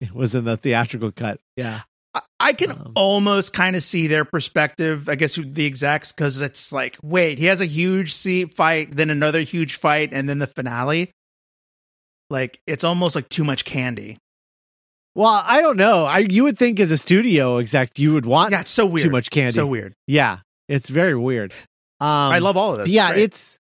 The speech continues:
Speaker 1: it's a really great sequence, and it, like, it, it, it, it all culminates in that phenomenal shot of, like,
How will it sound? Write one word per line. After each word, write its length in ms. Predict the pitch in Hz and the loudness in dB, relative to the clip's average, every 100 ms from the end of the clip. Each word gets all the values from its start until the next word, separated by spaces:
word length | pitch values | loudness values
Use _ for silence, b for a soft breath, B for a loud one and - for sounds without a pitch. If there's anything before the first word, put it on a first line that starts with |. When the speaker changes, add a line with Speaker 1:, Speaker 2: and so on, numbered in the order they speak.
| - | 2
Speaker 1:
it's 200 | 220 254 | 2 4
a 60 | |
really 280 | 208 240 208 | 4 6 4
great 340 | 156 202 156 | 4 0 0
sequence, 400 | - 170 156 135 170 | 0 -2 0 -2 0
and 80 | |
it, 100 | 160 | -2
like, 200 | 170 156 - | 0 -2 0
it, 200 | 185 180 | 0 2
it, 200 | 180 165 175 | 0 2 0
it, 160 | 160 _ | -2 _
it 200 | 170 165 | 0 0
all 300 | - 190 185 | 0 2 2
culminates 640 | 160 190 190 185 165 151 151 | 2 0 2 2 4 2 2
in 140 | 165 | -2
that 220 | 147 143 - _ _ | 2 0 -2 _ _
phenomenal 880 | - 160 147 156 170 165 156 143 127 | 0 0 2 2 2 2 2 2 0
shot 500 | 123 - 143 131 127 - | -2 2 4 4 0 -2
of, 220 | 131 123 | -4 0
like, 220 | 135 120 | -2 -2